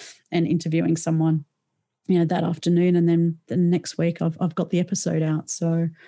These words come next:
I think it's just a really good medium and, yeah, and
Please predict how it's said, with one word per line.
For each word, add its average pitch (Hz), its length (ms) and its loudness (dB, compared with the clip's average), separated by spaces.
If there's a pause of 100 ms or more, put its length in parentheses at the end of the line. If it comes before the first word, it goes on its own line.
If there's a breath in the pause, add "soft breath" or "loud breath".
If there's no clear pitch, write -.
(320 loud breath)
I 180 40 -8
think 196 240 -4
it's - 180 -6
just - 240 -6
a 175 80 0
really 165 320 2
good 160 260 -2
medium 165 520 0 (260)
and, 165 580 0 (240)
yeah, 190 340 -4 (120)
and 170 300 -4